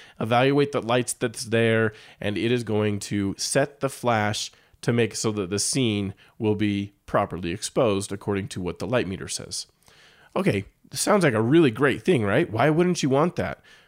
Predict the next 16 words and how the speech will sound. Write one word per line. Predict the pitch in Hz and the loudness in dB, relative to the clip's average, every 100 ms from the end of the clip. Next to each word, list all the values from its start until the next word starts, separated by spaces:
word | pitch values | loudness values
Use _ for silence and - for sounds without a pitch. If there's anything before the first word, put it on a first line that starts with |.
| _ - | _ -2
Well, | 220 | 0
it's | 165 - | 0 -2
a | 127 | -4
similar | - 170 160 151 | 0 2 2 2
thing | - 147 143 | 0 0 0
about | 123 120 - | 2 0 0
shooting | - 120 117 117 | -2 0 0 0
your | 107 | -2
camera. | - 185 185 95 80 | -2 0 0 0 -2
Why | 101 131 175 | 0 2 2
wouldn't | 180 208 180 | 2 0 -2
you | 127 | -2
want | 120 113 107 | 0 0 -2
your | 113 107 | -6 -6
camera | - 180 143 98 98 - - _ - | -2 0 0 -2 -2 -6 -14 _ -8
to | - 135 123 120 | -2 0 2 -2